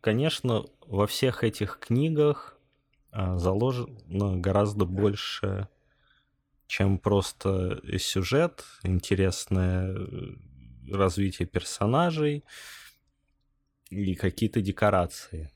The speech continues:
Да, сюда же еще можно отнести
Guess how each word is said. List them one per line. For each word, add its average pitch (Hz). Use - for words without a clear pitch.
Да, 92
сюда 95
же 90
еще -
можно 92
отнести 104